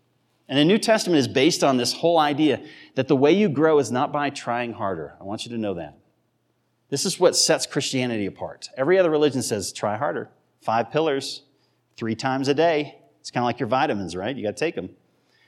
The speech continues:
Every religion says, "Follow the rules, follow the rules." Christianity says, "Follow Jesus." 'Cause you can't do it. You need a Savior. And so what is he saying? The way we grow is from faith to faith.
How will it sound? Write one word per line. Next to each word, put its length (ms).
Every 260
religion 360
says, 300
"Follow 420
the 120
rules, 400
follow 380
the 100
rules." 280
Christianity 600
says, 300
"Follow 360
Jesus." 560
'Cause 220
you 80
can't 460
do 200
it. 160
You 80
need 240
a 60
Savior. 600
And 80
so 160
what 160
is 100
he 80
saying? 420
The 100
way 220
we 100
grow 260
is 120
from 220
faith 480
to 100
faith. 420